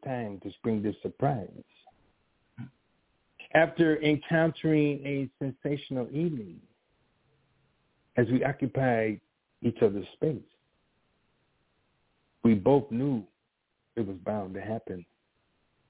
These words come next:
When I reached for the glass, as our skin touched, while pouring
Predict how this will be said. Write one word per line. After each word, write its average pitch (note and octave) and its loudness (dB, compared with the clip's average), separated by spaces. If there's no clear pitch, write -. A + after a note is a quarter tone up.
When C3 8
I B2 8
reached C3 4
for C#3 -2
the B2+ -2
glass, C3+ -2
as B2+ 2
our B2+ 0
skin C#3 -2
touched, C3+ -6
while A2+ 6
pouring C#3 -2